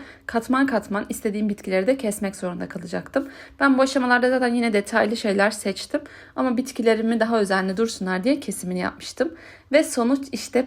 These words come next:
bu şekilde. Hepsini katman katman yaparak, kesimlerle yaptığım çalışmaları yapıştırarak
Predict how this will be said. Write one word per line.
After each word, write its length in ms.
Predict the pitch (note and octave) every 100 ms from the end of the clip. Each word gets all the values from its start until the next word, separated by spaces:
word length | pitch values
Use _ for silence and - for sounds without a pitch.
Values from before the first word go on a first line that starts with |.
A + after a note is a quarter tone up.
| -
bu 60 |
şekilde. 600 | G3 F#3 F#3 F3+ E3+ G#3 C#4 - - - -
Hepsini 360 | C#4+ C#4+ B3 B3+
katman 420 | B3+ B3 B3+ B3+
katman 380 | B3 G3 G3+ F#3+
yaparak, 520 | G3+ G#3+ A3 F#3+ G3+
kesimlerle 680 | A#3 A3+ G#3+ G#3+ G3+ G#3 G3
yaptığım 500 | G3 G#3+ G#3+ G3+ G3+
çalışmaları 560 | - G#3 - F#3+ F#3+ G3
yapıştırarak 640 | G3 - A3+ G#3 G3